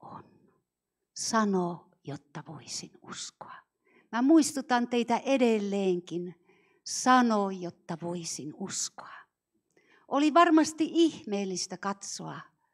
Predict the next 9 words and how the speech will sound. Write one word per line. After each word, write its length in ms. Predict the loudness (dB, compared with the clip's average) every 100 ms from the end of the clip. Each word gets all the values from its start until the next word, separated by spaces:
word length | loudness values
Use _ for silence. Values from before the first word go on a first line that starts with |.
| _ _
parantajan 720 | -8 -6 -6 -8 -10 -12 -12
kasvoja. 720 | -14 -12 -10 -10 -14 -20 -20 -20 -20 _ _ _ _ _ _ _ _ _ _ _ _ _ _ _
Parannuttuaan 800 | 2 6 6 6 4 0 0 0
tuo 200 | 2 2
mies 380 | 4 4 2 -2 -4
oli 140 | -4
saanut 420 | -2 -2 -4 -6
nähdä 400 | -8 -8 -8 -2
vanhempiensa 880 | 2 2 0 -4 -6 -6 -6 -6 -12